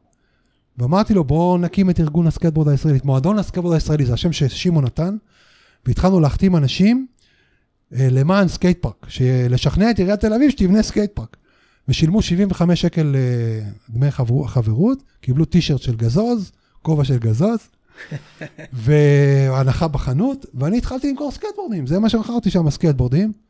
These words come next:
Speaker 1: היה לג' מחוץ לחנות, היינו נוסעים על הלג' בסנטר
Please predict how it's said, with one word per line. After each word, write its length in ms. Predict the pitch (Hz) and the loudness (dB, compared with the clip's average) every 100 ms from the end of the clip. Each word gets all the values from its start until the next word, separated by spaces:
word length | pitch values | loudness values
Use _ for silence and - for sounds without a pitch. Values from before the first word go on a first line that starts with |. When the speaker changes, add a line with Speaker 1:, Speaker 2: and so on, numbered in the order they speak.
| _ _ _ _ _ _ _ | _ _ _ _ _ _ _
Speaker 1:
היה 180 | 131 160 | -2 -2
לג' 420 | 151 175 165 123 | 0 0 0 -2
מחוץ 260 | 131 180 - | -4 -6 -6
לחנות, 380 | 139 139 156 147 | -4 0 0 2
היינו 140 | 147 | 2
נוסעים 260 | 139 165 147 | 2 0 0
על 80 | |
הלג' 220 | 131 147 127 | 2 0 0
בסנטר 480 | 123 151 135 117 | -2 -2 -2 -4